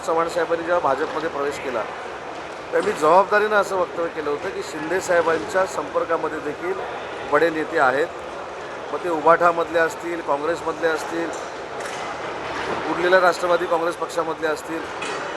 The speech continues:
परंतु मला असं वाटतं की महायुतीमध्ये येणं आता हे सांघिक काम आहे. आम्ही एका पक्षात आलं असं म्हणत नाहीत. अशोक चव्हाण साहेब जे आले ते नक्की भाजपमध्ये गेले असतील, परंतु ते महायुतीमध्ये आलेले आहेत आणि त्यांच्यामुळं आमची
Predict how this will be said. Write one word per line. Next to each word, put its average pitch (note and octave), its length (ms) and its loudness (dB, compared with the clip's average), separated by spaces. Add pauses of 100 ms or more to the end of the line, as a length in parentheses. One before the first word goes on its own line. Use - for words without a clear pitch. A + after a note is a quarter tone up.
(180)
परंतु F#3+ 280 2
मला F#3 180 6
असं F#3+ 160 4
वाटतं G3 240 4
की A3 200 -4
महायुतीमध्ये F#3 800 2
येणं E3 160 0
आता F3 220 2
हे G3 100 2
सांघिक E3+ 400 0
काम D3 280 2
आहे. A#2 100 -2 (680)
आम्ही F#3 240 4
एका F3+ 200 6
पक्षात G3+ 420 2
आलं G3 140 6
असं F#3+ 200 4
म्हणत F3+ 300 0
नाहीत. D3+ 220 -2
अशोक D#3+ 300 -6
चव्हाण F3 260 2
साहेब F3 240 0
जे F#3 100 0
आले C3 540 2 (120)
ते F3+ 60 -2
नक्की F3 300 0
भाजपमध्ये F#3+ 520 6
गेले E3+ 180 -2
असतील, C#3+ 280 -4 (460)
परंतु E3+ 220 -2
ते G3+ 140 0
महायुतीमध्ये F#3 800 4
आलेले E3+ 300 4
आहेत E3+ 160 2
आणि F3+ 160 -2
त्यांच्यामुळं E3+ 460 0
आमची E3 220 2